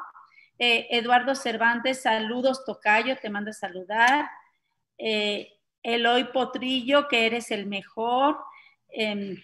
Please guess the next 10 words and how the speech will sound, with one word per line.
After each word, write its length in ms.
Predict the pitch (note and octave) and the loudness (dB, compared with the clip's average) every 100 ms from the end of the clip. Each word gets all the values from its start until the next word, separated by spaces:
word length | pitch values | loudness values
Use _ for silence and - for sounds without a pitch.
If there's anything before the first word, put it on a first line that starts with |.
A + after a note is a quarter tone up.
| _ | _
Luz 220 | A#3 A#3+ A3+ | -4 -2 0
María 460 | A#3 A3 A#3 B3 B3+ | 0 2 4 4 4
Esquera 420 | B3+ - B3+ B3 | -2 -4 0 2
Delgado, 480 | A#3+ G#3+ A3 A#3 B3+ | 2 0 2 4 4
saludos 460 | B3+ A3+ A3 A3+ A3 | 2 -2 -2 -4 -6
desde 280 | A3 G3+ - | -6 -8 -8
Culiacán, 540 | G3 G3 F#3+ A3 A3+ | -8 -6 -4 -2 -4
Sinaloa. 840 | A3+ A#3+ G#3+ G3 G#3 A3+ B3 D4 F#4 - _ _ _ _ | -4 -4 -4 -2 -2 2 4 4 2 -8 _ _ _ _
Eh, 180 | A3+ A3 | 0 0
Jorge 920 | - - C4 C#4 C#4 D4+ D#4 - - | -2 -2 2 4 2 0 0 -2 -16